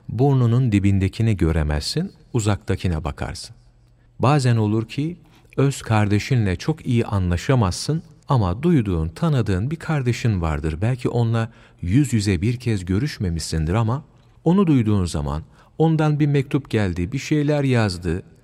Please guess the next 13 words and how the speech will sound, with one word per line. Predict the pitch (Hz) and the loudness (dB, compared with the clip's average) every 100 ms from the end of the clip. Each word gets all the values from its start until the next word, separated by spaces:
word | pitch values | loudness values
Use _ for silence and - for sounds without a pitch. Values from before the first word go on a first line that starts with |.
| _ - | _ -4
değil | 104 | -2
mi? | 160 | -4
Bir | 127 | -2
telefonla | 160 151 - 147 123 | 0 0 2 0 0
konuştun, | 107 98 85 - 76 73 80 | 0 -2 -2 -6 -8 -6 -4
bir | |
şeyler | 117 - 131 147 | -4 -2 -2 0
oldu, | 143 113 95 107 160 190 - - - | 2 2 2 0 0 -4 -16 -20 -20
seni | - 120 139 90 | 0 2 2 0
rahatlatır. | 78 85 - 85 - 117 85 - _ _ _ _ _ | -2 -4 -4 -6 -2 -2 -2 -12 _ _ _ _ _
Öz | 101 113 | -6 -4
kardeşten | - 90 82 80 117 117 90 | 0 0 0 -2 -2 0 0
daha | 85 135 | -2 -4